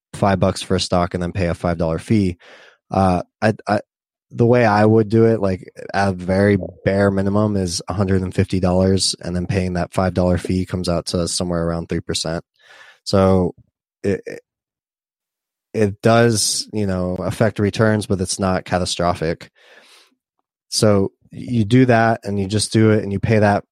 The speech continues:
fee once a month, a-, and you pay it again when you sell. But it, it doesn't add up to, you know, sixty bucks a month or anything like that, or a hundred bucks a month. It's just a one-time fee for each stock you buy.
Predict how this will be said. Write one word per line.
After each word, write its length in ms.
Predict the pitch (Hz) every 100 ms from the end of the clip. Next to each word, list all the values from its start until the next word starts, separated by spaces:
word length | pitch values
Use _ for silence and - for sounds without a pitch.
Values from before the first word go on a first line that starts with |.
| _
fee 360 | - - 104 101
once 320 | 98 98 98
a 60 | 98
month, 340 | 95 92 -
a-, 180 | 85 85
and 120 | 95 92
you 60 |
pay 180 | 90 101
it 60 | 92
again 260 | 90 90
when 100 | 87
you 80 | 87
sell. 400 | - 87 85 87 _ _ _ _ _
But 260 | 98 92 90
it, 120 | 98 92
it 120 | 107
doesn't 440 | 120 117 113 95 - -
add 200 | 101 98
up 220 | 95 - -
to, 600 | 95 92 90 87 85 - - _
you 120 | 87
know, 200 | 82 78 82
sixty 480 | - - - - 87
bucks 320 | 85 - 87
a 20 |
month 240 | 82 82
or 60 | 82
anything 320 | 82 76 82
like 180 | 80 76
that, 300 | 78 78 71 _ _ _ -
or 140 | 87
a 40 |
hundred 200 | 87 85
bucks 240 | 78 80 -
a 60 |
month. 240 | 80 78 - _ _ _ -
It's 100 | -
just 220 | 107 107
a 60 |
one-time 460 | 92 95 92 95 87
fee 280 | - 90 85
for 280 | - 87 85
each 220 | 80 -
stock 320 | - 80 -
you 80 | 82
buy. 320 | 78 78